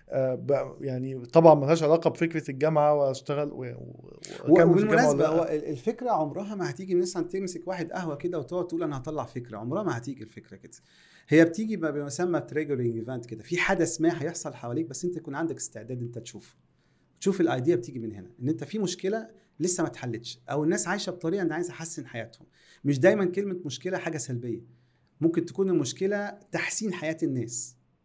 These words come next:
Speaker 2: بحاجة أفضل هم مش شايفينها.
Speaker 1: بالظبط.
Speaker 2: وتبدأ، تبدأ بقى من هنا، دي مهارة، فكرة الايديشن، إن أنت تطلع فكرة أصلا.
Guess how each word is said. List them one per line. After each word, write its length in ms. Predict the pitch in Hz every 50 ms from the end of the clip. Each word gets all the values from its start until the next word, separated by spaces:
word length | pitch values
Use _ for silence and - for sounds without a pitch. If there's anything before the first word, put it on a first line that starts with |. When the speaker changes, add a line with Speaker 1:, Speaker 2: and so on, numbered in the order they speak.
| _ -
Speaker 2:
بحاجة 360 | - - 180 175 175 - -
أفضل 280 | - 165 160 185 175 175
هم 180 | 175 196 175
مش 100 | 160 - -
شايفينها. 380 | 139 120 - - 117 107 104 104 - - - _ _ _ _ _ _ _ _ _ _ -
Speaker 1:
بالظبط. 340 | 139 123 117 123 135 127 - - - _ _ -
Speaker 2:
وتبدأ، 420 | 143 160 180 226 196 175 214 214 - - - -
تبدأ 240 | 190 180 165 175
بقى 180 | 180 196 190 185
من 120 | 175 165
هنا، 280 | 151 180 202 208 202 - -
دي 140 | 135 160 170
مهارة، 440 | 170 151 139 147 147 147 180 180 - -
فكرة 320 | - - - - - -
الايديشن، 560 | - 135 123 120 120 127 127 127 120 - 113
إن 60 | 113
أنت 140 | 120 117 123
تطلع 300 | 123 123 151 151 151 127
فكرة 300 | - - 135 - - -
أصلا. 280 | - - - - -